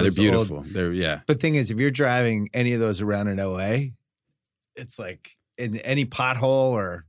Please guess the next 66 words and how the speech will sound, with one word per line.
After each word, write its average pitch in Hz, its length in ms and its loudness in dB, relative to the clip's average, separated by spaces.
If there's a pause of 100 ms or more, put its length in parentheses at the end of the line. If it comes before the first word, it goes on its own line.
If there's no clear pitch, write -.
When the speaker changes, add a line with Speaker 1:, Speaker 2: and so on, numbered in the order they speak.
(160)
Speaker 1:
Oh, 135 180 4
I 117 100 6
mean, 117 200 8
yeah, 90 220 6
if 90 140 2
Speaker 2:
you, 139 80 6
Speaker 1:
you're 113 80 6
Speaker 2:
like, 110 100 6
Speaker 1:
not 98 120 4
Speaker 2:
where 156 100 6
are - 40 6
you 151 160 4
gonna 120 180 4
even 110 360 0
drive 107 380 0
that? 71 220 -6
I 110 80 0
guess 131 220 0
you'd 135 80 0
have 110 120 0
to 104 60 -4
live 98 140 -2
in 87 80 -6
the 80 80 -8
country. - 480 -8 (480)
Speaker 1:
Yeah, 120 540 6
and, 120 320 6
and 123 260 4
also 135 340 4
you, 107 380 4
I 107 140 4
mean, 95 140 4
the 87 80 0
systems 90 480 -2
in 85 100 0
'em, 82 100 0
like, 82 200 -2
the, 87 160 -2
the, 82 400 -6
the 90 100 -10
brakes 98 420 0
were 87 120 -6
the, 80 120 -4
were 78 280 -8
the 80 100 -4
we-, 78 260 -6
weakest 82 640 -6
link 80 320 -4
in 69 80 -8
the 69 80 -12
car, 71 340 -6
whereas 78 220 -6
now 85 220 -2
they're 71 140 -8
the 67 80 -12
strongest. 71 560 -10
Speaker 2:
Yeah, 98 280 2
yeah, 87 100 -2
yeah. 82 80 -2
Speaker 1:
Malcolm 80 280 -4
Gladwell 71 420 -10
did 62 140 -18
that 64 200 -16
thing 65 160 -14
about 57 260 -16
it, 50 100 -20